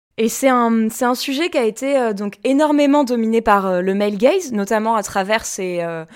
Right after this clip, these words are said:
ses représentations de, d'épisodes antiques. Mais il y a aussi même carrément des artistes qui ont fait des œuvres qui s'appellent, euh, le viol, hein. Euh, au dix-neuvième siècle, ça se voit pas mal.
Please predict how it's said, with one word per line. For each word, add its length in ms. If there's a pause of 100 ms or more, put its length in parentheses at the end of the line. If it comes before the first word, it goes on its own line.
(260)
ses 140
représentations 720
de, 320
d'épisodes 480
antiques. 440 (440)
Mais 140
il 60
y 60
a 60
aussi 240
même 200
carrément 340
des 140
artistes 420
qui 80
ont 60
fait 120
des 200
œuvres 240
qui 160
s'appellent, 400
euh, 100
le 100
viol, 300
hein. 160 (120)
Euh, 220
au 40
dix-neuvième 480
siècle, 340
ça 140
se 60
voit 120
pas 140
mal. 160